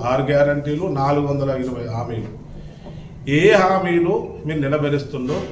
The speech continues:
ప్రజలకు ప్రెస్ మీట్ ద్వారా చెప్పాలి. మేము, మీరు మమ్మల్ని గెలిపించిండ్రు, అధికారంలోకి తీసుకొచ్చిండ్రు, మేము గివి గ్యారంటీలు ఇచ్చినాం, ఈ పథకాలు ఇచ్చినాం, అమలు, అమలు చేస్తామని, మేము గివి చేసినాము, గివి చేయబోతున్నాం అని చెప్పి చెప్పాలి.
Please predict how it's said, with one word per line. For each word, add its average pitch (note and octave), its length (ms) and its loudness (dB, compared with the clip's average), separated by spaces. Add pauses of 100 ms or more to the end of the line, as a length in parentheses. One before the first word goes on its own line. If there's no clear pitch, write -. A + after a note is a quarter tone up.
(220)
ప్రజలకు D#3+ 500 0 (420)
ప్రెస్ D3 300 0
మీట్ A3+ 220 0
ద్వారా D#3+ 280 4
చెప్పాలి. E3 420 2 (960)
మేము, D3 180 2 (100)
మీరు D3 220 4
మమ్మల్ని C#3 320 0
గెలిపించిండ్రు, E3 680 2 (100)
అధికారంలోకి D3 580 0
తీసుకొచ్చిండ్రు, D#3 640 0 (640)
మేము D3+ 240 6
గివి C#3+ 160 4 (100)
గ్యారంటీలు E3+ 560 4
ఇచ్చినాం, E3 280 -2 (160)
ఈ - 20 0 (160)
పథకాలు E3 460 2
ఇచ్చినాం, D3+ 280 -2 (140)
అమలు, D3+ 240 0 (140)
అమలు D3 260 0
చేస్తామని, C#3+ 420 -2 (340)
మేము D3+ 220 6
గివి C3+ 240 2
చేసినాము, F3+ 460 4 (120)
గివి F#3 220 4
చేయబోతున్నాం D3+ 560 0
అని C3 100 -2
చెప్పి D3 180 -2
చెప్పాలి. - 360 -6